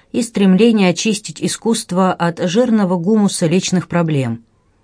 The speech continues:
Эта неудобная тема неизбежно всплыла на конференции по исследованию творчества Теннесси Уильямса, открывшейся в Новом Орлеане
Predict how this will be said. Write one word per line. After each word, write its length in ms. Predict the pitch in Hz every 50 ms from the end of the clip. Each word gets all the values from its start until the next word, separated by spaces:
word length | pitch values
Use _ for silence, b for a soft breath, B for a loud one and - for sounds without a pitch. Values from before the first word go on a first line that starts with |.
| _ _ _ _ _ _ _ _ _ _ _
Эта 400 | - 196 190 - - 180 175 165
неудобная 640 | 165 175 185 180 170 185 185 165 160 160 160 151
тема 500 | 147 - - 214 214 208 196 180 180 170 b b b b b b _
неизбежно 640 | - 185 190 185 170 185 214 262 269 - 214 220 208
всплыла 460 | 202 - - - 190 185 196 214 226
на 140 | 220 202 180
конференции 840 | - - 170 156 - 202 202 220 233 233 220 208 - - 202 196 190
по 200 | - - 180 180
исследованию 640 | 175 170 - 202 214 226 214 202 190 185 175 175 170
творчества 800 | - - 170 185 208 226 214 - - 180 - - 175 170 185 180
Теннесси 540 | 175 - 196 190 185 180 175 175 - 190 190
Уильямса, 640 | 190 196 208 202 156 143 147 139 - - 156 139 139 b b b b b b b b b
открывшейся 920 | b 170 170 139 - - 175 180 160 - - 165 151 - - 170 160 156
в 60 | 143
Новом 340 | 165 170 165 156 156 151 147
Орлеане 560 | 143 139 143 151 165 190 202 202 185 180 180